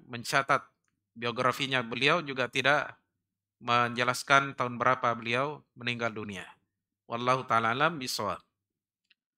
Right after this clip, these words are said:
Hadirin sekalian yang kami muliakan, kita kembali ke redaksi, ya. Di sini kata sahabat Abu Sa'ad ini atau Abu Sa'id ini,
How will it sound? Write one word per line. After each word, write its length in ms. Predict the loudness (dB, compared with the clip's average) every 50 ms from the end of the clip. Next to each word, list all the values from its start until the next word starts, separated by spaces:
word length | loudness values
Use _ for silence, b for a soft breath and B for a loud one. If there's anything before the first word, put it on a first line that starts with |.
| _ _ _ _ 0
Hadirin 240 | 2 2 2 2 0
sekalian 400 | 4 4 4 6 6 6 4 4 4
yang 100 | 2 0
kami 300 | 2 2 2 2 2 0
muliakan, 480 | 0 0 0 2 4 4 4 4 4 0
kita 320 | -4 2 6 8 8 8
kembali 480 | 6 4 0 2 4 4 4 2 0 0
ke 120 | 2 2 4 4 2 0 -2 -6 -10 -14 -16 -14
redaksi, 460 | -4 0 2 2 2 2 4 2 4
ya. 80 | 4
Di 80 | 2 0
sini 260 | 0 0 2 2 0 2
kata 260 | 2 4 4 6 6 4 4
sahabat 400 | 2 4 4 4 4 4 2 0 _ _ _ _ _ _ _ _ _ _ _ _ -4
Abu 240 | -2 -2 0 0
Sa'ad 320 | 2 4 4 4 4 4 2
ini 220 | 2 0 2 2 2
atau 260 | 2 2 0 2 2
Abu 240 | 2 2 2 0 2
Sa'id 320 | 2 4 2 2 0 0
ini, 400 | -2 -2 0 0 -2 -2 -6 -10